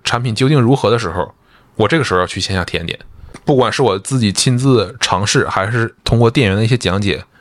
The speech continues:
我能够对这个产品有一些更加真实的判断。那这个其实是零售店非常非常重要的一个任务。既然把这个任务明确了之后，他就一定要把所有的这些细节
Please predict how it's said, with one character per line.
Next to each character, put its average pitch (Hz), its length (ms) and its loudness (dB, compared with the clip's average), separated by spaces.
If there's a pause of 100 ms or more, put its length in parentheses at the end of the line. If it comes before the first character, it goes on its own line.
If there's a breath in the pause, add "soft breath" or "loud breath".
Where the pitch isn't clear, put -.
我 101 160 4
能 92 120 -4
够 147 140 4
对 131 120 2
这 113 80 -2
个 110 80 2
产 98 160 -2
品 101 120 2
有 82 160 0
一 87 60 0
些 90 280 0 (140)
更 110 180 2
加 101 360 0
真 120 260 0
实 101 160 -4
的 80 220 -4 (200)
判 113 180 -2
断。 98 160 -8 (680 soft breath)
那 117 60 2
这 147 160 2
个 104 180 2 (120)
其 - 120 -2
实 98 280 2 (200)
是 - 200 2
零 101 180 2
售 113 100 2
店 107 200 2
非 - 120 0
常 107 120 0
非 110 100 0
常 101 100 4
重 127 160 0
要 101 120 0
的 80 240 -4 (320)
一 104 100 0
个 107 100 4
任 123 200 2
务。 73 140 -12 (360 loud breath)
既 151 140 2
然 120 180 2
把 95 140 2
这 143 100 -2
个 139 60 0
任 131 120 2
务 120 40 2
明 107 120 0
确 117 140 0
了 123 80 4
之 127 140 -2
后， 139 260 0 (340 loud breath)
他 - 160 -2
就 110 140 -2
一 101 140 -2
定 123 100 2
要 107 140 2
把 85 240 0
所 - 200 0
有 127 60 6
的 107 100 4
这 95 80 -4
些 98 220 0
细 - 240 0
节 87 240 -8